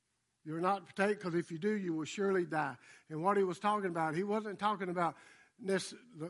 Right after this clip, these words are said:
physical death. He was talking about the spiritual death. What he was saying was, "Look," and I'm just gonna paraphrase it how I think it might have been said. It was probably said something like this, "If you, if you eat of that tree,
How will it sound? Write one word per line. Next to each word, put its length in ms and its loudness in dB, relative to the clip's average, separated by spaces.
physical 560 4
death. 320 -4
He 140 -2
was 180 -6
talking 300 -2
about 280 -6
the 100 -16
spiritual 540 0
death. 140 -14
What 160 6
he 60 8
was 200 6
saying 300 8
was, 180 2
"Look," 340 2
and 60 -6
I'm 140 2
just 160 0
gonna 180 -2
paraphrase 580 2
it 80 -10
how 240 2
I 100 4
think 280 -2
it 80 -8
might 180 -6
have 100 -10
been 160 -6
said. 340 -6
It 60 -6
was 120 -4
probably 320 4
said 240 2
something 280 -2
like 180 -2
this, 240 0
"If 180 -10
you, 240 0
if 180 -8
you 240 4
eat 160 2
of 120 4
that 220 2
tree, 420 2